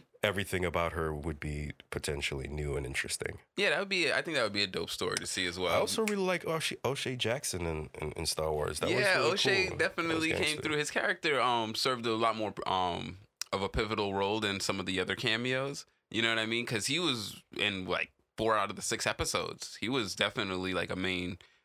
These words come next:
Speaker 2: uh, a main driving force of, uh, what was going on with, when it comes to saving the people with, uh, off of Tatooine. Or was it Tatooine or Andor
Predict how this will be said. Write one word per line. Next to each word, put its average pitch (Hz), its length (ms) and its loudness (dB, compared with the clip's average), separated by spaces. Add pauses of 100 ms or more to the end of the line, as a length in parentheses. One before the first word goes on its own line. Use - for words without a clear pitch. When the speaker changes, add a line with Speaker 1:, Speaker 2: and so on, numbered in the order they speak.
(120)
Speaker 2:
uh, 87 320 2
a 90 40 0
main 92 240 -2
driving 92 320 0
force 90 340 -2
of, 82 200 -2
uh, 71 400 0 (360)
what 90 160 0
was 92 140 -2
going 90 220 0
on 90 280 0
with, 92 240 -4
when 104 120 -2
it 107 60 -2
comes 110 260 -2
to 90 300 0
saving 98 340 0
the 90 80 -4
people 90 400 -4
with, 87 200 -4
uh, - 340 0 (460)
off 92 160 0
of 85 80 -6
Tatooine. - 540 -2 (420)
Or 113 120 2
was 127 220 2
it - 120 2
Tatooine 147 460 -2
or 110 280 2
Andor 92 560 0